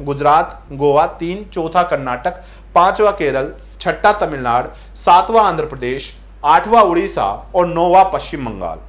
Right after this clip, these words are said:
नौ तो क्या हो गए, ये अपने को देखने को मिले राज्य।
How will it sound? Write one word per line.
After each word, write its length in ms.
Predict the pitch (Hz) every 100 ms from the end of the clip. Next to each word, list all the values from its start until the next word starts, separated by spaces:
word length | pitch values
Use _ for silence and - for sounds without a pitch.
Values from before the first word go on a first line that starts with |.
| -
नौ 200 | 135 156
तो 140 | 180 202
क्या 180 | 196
हो 140 | 170 175
गए, 160 | 180 226 - - -
ये 340 | 135 165 156 - - -
अपने 280 | 135 156 180
को 120 | 180
देखने 300 | 170 170 165
को 120 | 170
मिले 180 | 160 196
राज्य। 420 | 160 135 117